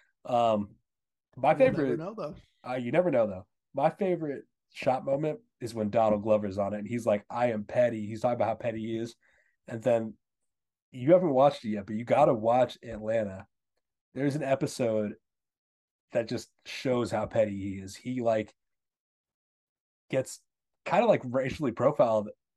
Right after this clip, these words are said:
Speaker 1: by an airport worker,
Speaker 2: Mm-hmm.
Speaker 1: and then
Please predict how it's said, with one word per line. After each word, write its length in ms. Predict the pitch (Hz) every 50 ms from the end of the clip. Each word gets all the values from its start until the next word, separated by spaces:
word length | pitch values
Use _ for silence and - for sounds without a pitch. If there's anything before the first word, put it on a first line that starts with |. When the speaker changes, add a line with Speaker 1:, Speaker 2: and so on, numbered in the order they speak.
| _
Speaker 1:
by 140 | - 127 117
an 80 | 110 110
airport 600 | - 113 120 131 - - - 165 160 165 170 - _ _ _
worker, 560 | 123 127 147 147 - 185 180 185 202 202 202 _
Speaker 2:
Mm-hmm. 260 | 175 143 143 156 156 151 156 - _ _ _ _ _ _ -
Speaker 1:
and 180 | 139 131 120
then 460 | 120 135 135 127 127 123 120 120 -